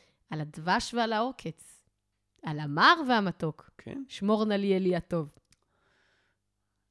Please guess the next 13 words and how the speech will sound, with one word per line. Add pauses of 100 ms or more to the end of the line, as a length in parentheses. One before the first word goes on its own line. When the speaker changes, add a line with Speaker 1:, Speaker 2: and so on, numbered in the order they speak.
(260)
Speaker 2:
עקיצות
דבורים, (300)
Speaker 1:
<laughs>
Speaker 2:
בהחלט
כואב. (2750)
Speaker 1:
טוב,
אולי
תספר
לנו
גם
מה
טוב (120)
בזה.